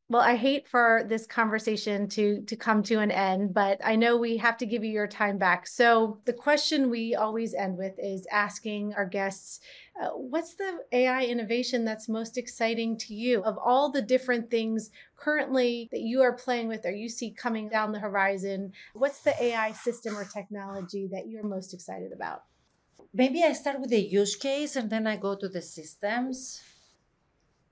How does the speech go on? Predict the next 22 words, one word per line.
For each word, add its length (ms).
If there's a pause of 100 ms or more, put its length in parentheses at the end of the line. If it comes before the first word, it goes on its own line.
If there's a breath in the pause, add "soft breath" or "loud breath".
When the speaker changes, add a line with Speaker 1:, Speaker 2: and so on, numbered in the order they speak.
(240)
Speaker 2:
You 160
know, 100
as 240
we 180
are 120
thinking 720
of, 600 (380)
you 120
know, 260 (160)
future 460
world 400
and 240
the 180
whole 160
space 540
of 160
nutrition 600
and 100
wellness 640
and 340
food 200
systems, 840